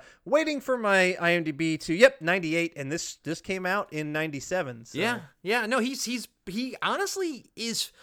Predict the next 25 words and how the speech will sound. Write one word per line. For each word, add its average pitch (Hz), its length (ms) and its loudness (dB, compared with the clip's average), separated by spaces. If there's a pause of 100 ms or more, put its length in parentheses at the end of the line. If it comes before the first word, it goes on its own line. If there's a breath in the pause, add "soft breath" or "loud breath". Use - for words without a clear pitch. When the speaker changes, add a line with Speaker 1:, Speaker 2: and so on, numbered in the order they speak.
(180 soft breath)
Speaker 2:
full 311 340 4
of 214 120 0
life 175 340 0
in 190 100 0
this 147 200 -2
episode. 143 720 0 (420 loud breath)
I'm 220 240 2
not 226 240 4 (380)
quite 220 360 2
in 175 280 -2
love 190 260 6
with 196 240 0
this 185 280 0
arc 214 380 4
or, 180 160 2
or 156 60 0
the 147 80 -2
character, 262 560 0
but 202 180 -2
I 202 300 6
like 180 500 0
seeing 185 460 -2
Lloyd 156 260 2
Bridges. 120 600 -2 (460)
Speaker 1:
Okay. 160 380 -4